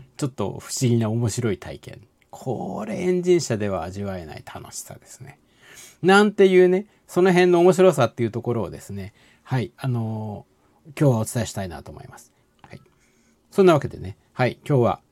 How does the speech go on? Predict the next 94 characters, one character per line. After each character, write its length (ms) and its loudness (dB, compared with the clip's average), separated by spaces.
横 200 -2
浜 180 4
か 100 2
ら 120 -2
軽 220 2
井 80 4
沢 160 -2
ま 100 -10
で 100 -12
の 120 -16
家 160 -6
族 240 0
旅 100 2
行 220 -6
の 120 -10
リ 160 -2
ア 60 0
ル 120 -10
お 100 -6
届 300 -6
け 20 -14
し 100 -16
た 100 -8
い 80 -12
と 180 -12
思 180 -10
い 40 -14
ま 120 -20
す。 120 -20
途 180 -2
中 240 0
の 120 6
充 200 4
電 180 2
ど 160 0
ん 60 0
な 80 -4
感 200 -4
じ 80 -6
だ 80 -2
っ 40 -8
た 160 -16
の？ 140 -20
ね、 160 -20
ホ 260 -6
テ 140 2
ル 100 4
で 80 -2
充 260 0
電 180 -2
っ 20 -4
て 100 -10
で 140 -4
き 120 -4
ん 120 -4
の？ 100 -20
と 80 -20
か 120 -14
ね。 120 -18
い 80 -2
ろ 120 4
い 40 0
ろ 100 0
ね、 120 -2
そ 120 -4
の 80 2
辺 200 2
も 80 0
ね、 140 -6
実 260 -2
際 120 2
の 60 -2
写 160 0
真 200 -2
等 180 0
々 140 -6
見 60 -8
な 100 -8
が 100 -4
ら 60 -6
お 60 -8
話 220 -10
し 80 -18
し 40 -18
て 100 -12
い 40 -12
き 80 -20
た 80 -18
い 80 -18
と 60 -20
思 100 -20
い 60 -20
ま 100 -20
す。 140 -20